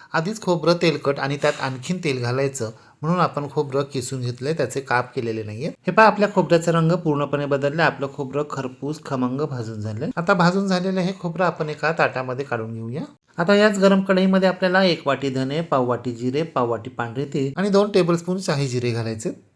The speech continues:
आता हे जिन्नस सुद्धा आपल्याला पाच मिनिटं एकसारखे रंग बदलेपर्यंत परतत राहायचे.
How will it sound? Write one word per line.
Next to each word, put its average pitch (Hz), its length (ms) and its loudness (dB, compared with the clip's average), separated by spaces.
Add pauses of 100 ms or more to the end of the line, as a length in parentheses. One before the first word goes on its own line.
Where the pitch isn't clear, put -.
(280)
आता 175 160 4
हे 208 120 4
जिन्नस 208 320 -2
सुद्धा 214 200 0
आपल्याला 175 280 4
पाच 170 300 4
मिनिटं 165 280 -4
एकसारखे 156 640 0
रंग 135 260 -2
बदलेपर्यंत 127 680 0
परतत 117 420 -4
राहायचे. 117 320 -6